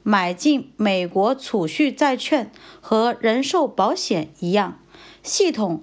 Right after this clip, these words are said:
而一贯地购买股票，也不会对投资者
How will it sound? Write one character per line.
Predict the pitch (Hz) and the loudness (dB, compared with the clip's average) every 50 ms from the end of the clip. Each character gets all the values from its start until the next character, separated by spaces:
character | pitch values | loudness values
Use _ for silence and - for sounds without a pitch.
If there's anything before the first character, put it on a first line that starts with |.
| - _ | -6 _
而 | - 208 220 226 | 2 2 2 2
一 | - 208 214 254 | 0 -2 -4 -4
贯 | 262 - 392 381 339 254 | -2 0 0 2 2 0
地 | 196 180 - - - _ | -2 -2 -4 -6 -12 _
购 | - 277 254 | 0 2 2
买 | 226 214 208 226 | 2 2 0 -2
股 | 214 - 180 170 | -4 -4 -6 -4
票， | - - - 262 196 - - - - - - - - _ _ - | -2 0 0 0 0 -2 -6 -12 -20 -20 -20 -20 -20 _ _ 0
也 | 220 214 | 2 2
不 | 196 202 - 175 196 247 | 2 0 0 0 0 0
会 | 254 - 370 330 262 | 2 2 0 0 0
对 | - - 294 269 240 202 - - - _ _ | 0 0 0 0 0 -2 -6 -12 -20 _ _
投 | - 208 190 220 | 0 2 2 2
资 | 214 - 269 262 | 0 -2 -2 -2
者 | 208 - 170 139 139 | 0 0 -2 -2 -4